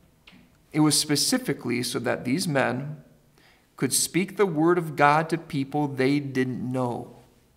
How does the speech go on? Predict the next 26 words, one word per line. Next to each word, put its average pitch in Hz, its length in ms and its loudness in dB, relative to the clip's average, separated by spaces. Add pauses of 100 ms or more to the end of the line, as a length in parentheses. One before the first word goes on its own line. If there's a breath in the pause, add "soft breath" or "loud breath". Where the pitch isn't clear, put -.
(2000)
I - 80 -6
don't 240 220 4
think 240 300 0
we 208 120 0
would 202 200 6
want 175 460 6
that 131 280 2
gift 127 340 0
of 117 120 -2
speaking 170 640 -2
the 143 80 2
word 156 360 4
of 135 180 -6
God 143 360 8
to - 80 -2
people 143 480 -4
we 143 200 -4
don't 139 280 2
know 156 200 8
because 185 400 4
we 185 200 2
don't 208 260 8
even 196 380 6
do 196 200 10
it 185 120 6
now. 202 720 6